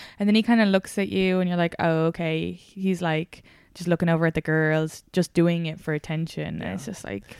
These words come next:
Speaker 1: fucking
Speaker 2: When you know that that's a thing, it's so, it really stands out in a bad way. You're like, "Oh, he's doing the," you know, um,
Speaker 1: So what were
Speaker 2: peacock
Speaker 1: other
Speaker 2: thing.
Speaker 1: things they told you to do? So they, t-,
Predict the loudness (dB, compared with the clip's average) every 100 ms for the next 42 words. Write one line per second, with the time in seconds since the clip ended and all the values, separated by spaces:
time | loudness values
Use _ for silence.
0 | -16 -10 -4 -2 0 -2 -2 2 4 4
1 | 4 4 4 4 2 2 -2 0 -4 -2
2 | -4 -2 -6 -8 -10 -2 -2 0 -4 -6
3 | 0 6 8 8 4 -2 -4 -4 -6 -8
4 | -8 -8 -10 -4 -2 0 0 0 0 -4
5 | -8 -12 -12 -2 0 2 0 -4 -8 -6
6 | -4 -4 -2 0 0 0 -4 -6 _ _
7 | _ -12 -8 -8 -8 -12 _ _ _ _
8 | -16 -10 -8 -8 -10 -14 -6 -4 0 2
9 | 4 2 2 0 0 -2 -2 -2 -2 -4
10 | -4 -4 -4 -6 -4 -4 -4 -2 -2 -4
11 | -6